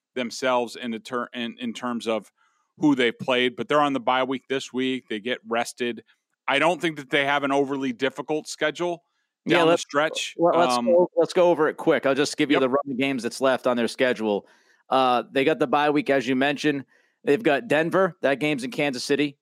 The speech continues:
Speaker 2: They've got Vegas and Kansas City, so back-to-back division games at home. Then they go out to play the Chargers in L A. Then they've got Pittsburgh back in Kansas City. Then they finish the year with two road games at Cincy and at Denver.
Speaker 1: Yeah, I mean, I don't,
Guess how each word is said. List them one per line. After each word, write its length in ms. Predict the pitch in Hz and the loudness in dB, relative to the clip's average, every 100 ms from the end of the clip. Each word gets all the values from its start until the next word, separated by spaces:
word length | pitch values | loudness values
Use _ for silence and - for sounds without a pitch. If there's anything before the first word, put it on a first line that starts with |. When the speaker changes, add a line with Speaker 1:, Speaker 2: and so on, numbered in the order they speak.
| _ | _
Speaker 2:
They've 180 | 143 131 | 0 2
got 200 | 151 127 | 2 0
Vegas 540 | 110 147 151 156 - | 0 0 2 2 0
and 140 | - 127 | -4 -6
Kansas 320 | 147 143 127 | -2 -2 -2
City, 220 | - 139 | -2 -2
so 180 | 139 131 | 2 2
back-to-back 600 | 107 139 - 135 139 131 | 2 -2 -2 0 0 0
division 420 | 135 120 135 131 | -2 -2 -2 -2
games 460 | 127 131 135 131 - | 0 0 0 -4 -2
at 240 | 127 127 | -2 -2
home. 360 | - 131 123 123 - _ _ _ | 0 0 0 -4 -12 _ _ _
Then 140 | 147 160 | -2 0
they 100 | 160 | 2
go 200 | 151 143 | 4 4
out 300 | 147 147 - | 4 0 -2
to 100 | 139 | -4
play 180 | 147 139 | 0 0
the 100 | 127 | 0
Chargers 580 | - 147 147 147 147 | 2 2 2 2 0
in 140 | 131 135 | 0 0
L 220 | 127 127 | 2 2
A. 300 | 160 165 160 | 2 2 0
Then 180 | 143 139 | -2 0
they've 140 | 139 | 2
got 200 | 113 113 | 0 -2
Pittsburgh 720 | - 170 - - 160 151 120 | -2 -2 -2 0 2 2 0
back 260 | 139 135 127 | 0 0 -2
in 120 | 120 | -4
Kansas 340 | 139 135 120 | -2 -4 -4
City. 400 | - 185 180 165 - _ - | 0 2 2 0 -6 _ -8
Then 100 | 143 | -2
they 80 | 135 | -2
finish 340 | - 170 160 | 0 -2 0
the 100 | 160 | 2
year 160 | 151 139 | 2 2
with 140 | 123 | 0
two 200 | - 160 | 0 2
road 260 | 147 143 131 | 4 2 2
games 260 | 139 135 | -2 -2
at 240 | - 135 - | -2 -4 -4
Cincy 320 | 139 123 131 | -6 -4 -4
and 100 | 120 | -2
at 160 | 113 | -2
Denver. 340 | 104 101 85 _ _ _ _ _ _ _ _ _ _ _ _ _ _ _ - | -4 -6 -8 _ _ _ _ _ _ _ _ _ _ _ _ _ _ _ -6
Speaker 1:
Yeah, 200 | 135 117 | -2 0
I 100 | 117 | -2
mean, 160 | 120 | -2
I 120 | 127 | -2
don't, 200 | 139 143 | -2 -6